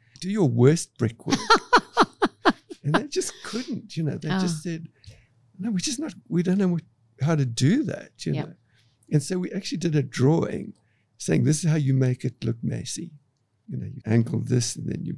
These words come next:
Speaker 1: knock that one in." And, but it was all drawn up. You know,
Speaker 2: Yes.
Speaker 1: it was,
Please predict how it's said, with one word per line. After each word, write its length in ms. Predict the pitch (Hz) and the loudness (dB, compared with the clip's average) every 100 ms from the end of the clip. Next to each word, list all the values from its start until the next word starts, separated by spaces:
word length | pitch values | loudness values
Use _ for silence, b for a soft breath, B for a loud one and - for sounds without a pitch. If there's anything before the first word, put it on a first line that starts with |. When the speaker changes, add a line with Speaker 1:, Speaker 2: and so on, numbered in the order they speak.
| - | -6
Speaker 1:
knock 320 | 131 117 117 - | 0 0 0 -2
that 280 | 127 123 | -4 -4
one 200 | - 127 | -2 -2
in." 220 | 131 120 135 | -2 -4 -6
And, 220 | 135 - b b b b | -8 -10 b b b b
but 120 | 143 | -4
it 40 | 170 | 0
was 120 | 147 | 0
all 120 | 196 | 0
drawn 300 | 127 131 120 | 0 2 2
up. 340 | 135 - _ - - | 2 -2 _ -20 -14
You 120 | - | -8
know, 60 | - | -6
Speaker 2:
Yes. 240 | 135 - | -6 -8
Speaker 1:
it 60 | - | -12
was, 260 | - - | -14 -16